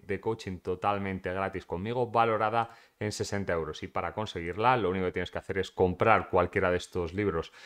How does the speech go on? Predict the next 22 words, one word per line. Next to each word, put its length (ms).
en 240
Amazon, 640
poner 380
un 100
comentario 380
positivo 540
y 120
cinco 500
estrellitas 760
y 100
mandarme 520
la 120
captura 300
de 40
pantalla 380
a 40
jaime 320
juez 260
broker 320
junior 340
punto 380
com. 140